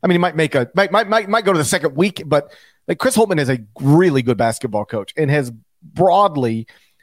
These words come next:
speaking, done a nice job at Ohio State. He just hasn't had the tournament success that that fan base craves. And I'm not gonna try to tell him that they shouldn't crave it. I'm just saying that he's good. Um, but he is under real pressure and a reset at another high major program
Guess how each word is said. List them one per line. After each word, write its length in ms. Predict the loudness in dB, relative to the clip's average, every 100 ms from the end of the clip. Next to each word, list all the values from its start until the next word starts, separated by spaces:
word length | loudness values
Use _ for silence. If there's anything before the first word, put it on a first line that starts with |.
| _
speaking, 500 | -4 -2 0 0 0
done 140 | 0
a 40 | 0
nice 240 | -2 -2
job 240 | 0 0
at 60 | 0
Ohio 220 | -2 -4
State. 260 | -6 -10 -6
He 100 | -2
just 140 | 0
hasn't 300 | 0 0 0
had 120 | -2 -2
the 60 |
tournament 380 | -2 0 0 -4
success 420 | -8 -4 -2 -2 -4
that 100 | -4
that 180 | -4 -2
fan 160 | -2
base 200 | -2 -4
craves. 380 | -2 0 0 -2 -6 -4
And 100 | 0
I'm 80 | 0
not 100 | -2
gonna 120 | -2
try 120 | -4
to 60 | -2
tell 200 | 0 0
him 100 | 0
that 100 | 0
they 100 | -2
shouldn't 460 | -2 -4 -6 -14
crave 280 | -4 -4 -4
it. 160 | -12 _ _ _ -4
I'm 120 | -2
just 160 | 0 2
saying 260 | 2 2
that 180 | 0 0
he's 200 | 0 -2
good. 360 | 2 0 0 -8 -20 _ _ _ _
Um, 240 | -6 -6 -2
but 180 | 0
he 120 | 2 2
is 120 | 2
under 180 | 2 2
real 200 | 2 2
pressure 460 | 0 -2 -2 -6 -8 _ _ _
and 240 | -2 0
a 100 | 2
reset 760 | 0 0 -2 -2 -2 -2 -4 -16 _
at 120 | 0 0
another 300 | 2 2 2
high 160 | 0
major 260 | 0 -2 -4
program 680 | -2 -2 0 -2 -2 -4